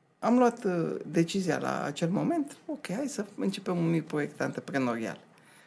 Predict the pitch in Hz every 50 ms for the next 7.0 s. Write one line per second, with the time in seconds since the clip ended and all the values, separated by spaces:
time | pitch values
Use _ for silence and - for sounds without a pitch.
0 | - _ _ _ _ _ - - - 147 143 139 131 - - - 196 202 180 165
1 | 165 170 185 180 170 165 165 - 160 160 170 175 139 - - 147 131 123 101 123
2 | 123 127 120 117 123 117 117 - 117 113 - - 113 107 - - - - - -
3 | - 127 - - - - 214 214 202 202 214 - - - - 240 240 - - -
4 | - 220 185 180 180 175 170 - 175 165 - - - - - - 156 151 131 104
5 | - 113 104 104 - - - - - 165 143 131 127 120 - - - - - -
6 | 226 - - - 127 135 165 196 226 - - - 156 151 - 156 156 151 - -